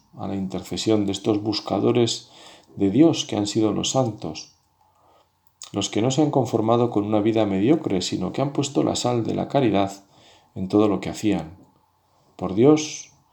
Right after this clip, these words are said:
y su gloria, por el bien de las almas, buscando servir y no ser servido ni servirse. "Buscad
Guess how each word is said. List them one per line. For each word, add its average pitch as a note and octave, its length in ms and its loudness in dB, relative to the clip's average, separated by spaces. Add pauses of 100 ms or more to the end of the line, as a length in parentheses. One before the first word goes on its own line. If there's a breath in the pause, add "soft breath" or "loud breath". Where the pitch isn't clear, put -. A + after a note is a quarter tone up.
(260 soft breath)
y - 100 -8
su G2 180 -6
gloria, G#2 440 2
por G2 120 -2
el G2 120 0
bien C#3 240 2
de G#2+ 100 -2
las F#2 200 -4
almas, F#2+ 580 -4 (640 soft breath)
buscando C3+ 480 2
servir C3+ 560 0 (840 soft breath)
y A2+ 140 0
no C#3 200 2
ser A#2+ 280 0
servido G2+ 560 2
ni G2 100 -2
servirse. F2 760 -6 (1500 soft breath)
"Buscad A2+ 460 6